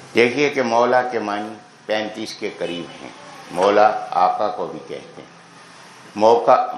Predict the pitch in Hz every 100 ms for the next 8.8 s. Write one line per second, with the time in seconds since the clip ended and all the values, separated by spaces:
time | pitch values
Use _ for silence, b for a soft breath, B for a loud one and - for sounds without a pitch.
0 | - 101 110 113 110 87 95 104 117 107
1 | 92 87 - 107 - - 73 69 - _
2 | - 87 110 117 113 110 92 80 95 120
3 | - - 101 90 78 76 73 - - 65
4 | _ _ b b b b - 113 135 131
5 | 135 131 127 123 120 - 113 101 104 101
6 | 101 104 104 - 87 78 95 101 95 95
7 | 98 101 98 98 92 92 92 92 - 85
8 | 85 - 90 - - 85 98